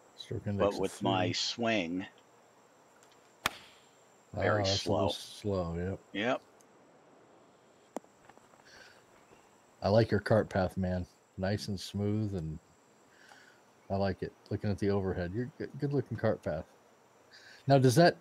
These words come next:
Speaker 1: is that brought in by lidar automatically to look that way, or do you have to tweak it to make it look smooth? And
Speaker 2: It depends, um, on each course, but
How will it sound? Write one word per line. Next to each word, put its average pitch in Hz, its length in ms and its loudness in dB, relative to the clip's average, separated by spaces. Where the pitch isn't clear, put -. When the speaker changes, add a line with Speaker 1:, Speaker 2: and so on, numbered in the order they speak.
Speaker 1:
is 127 120 2
that 147 180 6
brought 127 200 8
in 120 120 2
by 110 120 6
lidar 107 540 2
automatically 104 600 0
to 101 80 0
look 104 180 0
that 101 180 2
way, 104 120 2
or 101 60 2
do 98 100 0
you 98 60 2
have 101 140 2
to - 60 -6
tweak 92 320 -4
it - 140 -8
to - 80 -10
make 95 160 -4
it 80 100 -6
look 95 140 -8
smooth? 92 420 -4
And 80 140 -8
Speaker 2:
It 139 140 0
depends, 120 840 6
um, 113 400 8
on 110 200 2
each 110 260 -4
course, - 500 2
but 87 200 2